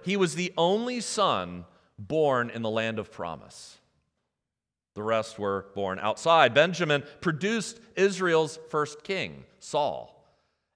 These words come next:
after which, by the way, Saul, before he was Paul, was named.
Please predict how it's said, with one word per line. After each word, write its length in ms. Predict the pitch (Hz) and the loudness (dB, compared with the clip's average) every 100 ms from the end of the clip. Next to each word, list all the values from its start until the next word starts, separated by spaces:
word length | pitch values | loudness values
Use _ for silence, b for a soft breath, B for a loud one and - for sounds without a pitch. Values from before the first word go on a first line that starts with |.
| - | 4
after 420 | 165 196 143 123 | 6 6 2 0
which, 280 | 113 117 - | 0 -2 -2
by 180 | 110 | 0
the 80 | 110 | 0
way, 340 | 110 107 117 120 | 0 -2 -2 -8
Saul, 720 | - 117 95 90 101 117 - _ _ | -8 -4 -2 0 -2 -6 -18 _ _
before 280 | 78 98 98 | -12 -8 -6
he 40 | |
was 160 | 95 85 | -6 -8
Paul, 460 | - 104 78 82 - | -2 -2 0 -4 -6
was 180 | 90 101 | -10 -4
named. 500 | 113 101 73 67 | -2 -2 -4 -12